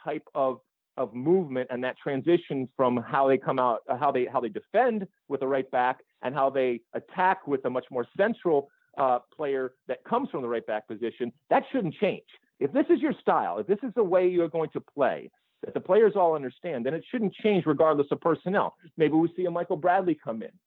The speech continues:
And, uh, you know, now, uh, the good part is that, you know, the young buck will, uh, uh, you know, Will Trapp has go-, uh, really kind of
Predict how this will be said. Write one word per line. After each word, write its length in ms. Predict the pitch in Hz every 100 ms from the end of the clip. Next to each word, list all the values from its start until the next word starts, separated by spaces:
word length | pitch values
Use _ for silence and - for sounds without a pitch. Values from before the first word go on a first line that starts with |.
| -
And, 340 | 127 123 120 - _ -
uh, 280 | 139 123 120
you 60 | 175
know, 100 | 120
now, 380 | 123 156 175 170 _
uh, 280 | - 135 139
the 100 | 117
good 200 | 131 214
part 220 | 156 135
is 160 | 127 123 -
that, 160 | 120 - _ -
you 180 | 120 123
know, 160 | 131
the 80 | 117
young 220 | 131 175
buck 240 | 151 156 147
will, 300 | 147 143 127
uh, 260 | 135 127 120 - _ -
uh, 60 | 123
you 160 | 120 131
know, 220 | 110 107
Will 180 | 139 147
Trapp 340 | - 202 156
has 100 | 123 -
go-, 220 | 147 131
uh, 40 |
really 220 | 139 160 156
kind 260 | 156 139
of 80 | 117